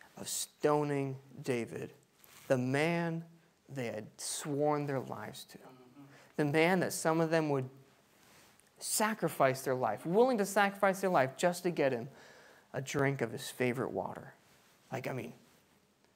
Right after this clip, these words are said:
that's dedication to a whole new level. Like, there are very few people, I believe, alive today that would have that dedication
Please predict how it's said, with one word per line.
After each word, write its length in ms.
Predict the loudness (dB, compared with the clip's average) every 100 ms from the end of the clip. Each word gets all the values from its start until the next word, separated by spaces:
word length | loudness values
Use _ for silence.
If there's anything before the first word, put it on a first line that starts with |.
| _
that's 220 | -6 -4 -4
dedication 720 | -4 -6 -6 -6 -6 -8 -14 _ -20 _ _ _ _ _ -14
to 180 | -6 -4
a 20 |
whole 400 | -2 4 6 6
new 160 | -2 -4
level. 380 | -4 -6 -8 -16 -20 _ _ _ _ _ _
Like, 160 | -6 4
there 160 | 6
are 60 | 6
very 240 | 6 6
few 160 | 4 -2
people, 500 | -2 -4 0 0 -2 -20 -20 -20 -20 _ _
I 160 | 2 4
believe, 260 | 4 2
alive 300 | 4 2 2
today 300 | -4 0 2
that 80 | 2
would 100 | 0
have 240 | -2 -4 2
that 260 | 2 2
dedication 680 | -2 -2 -4 -4 -4 -6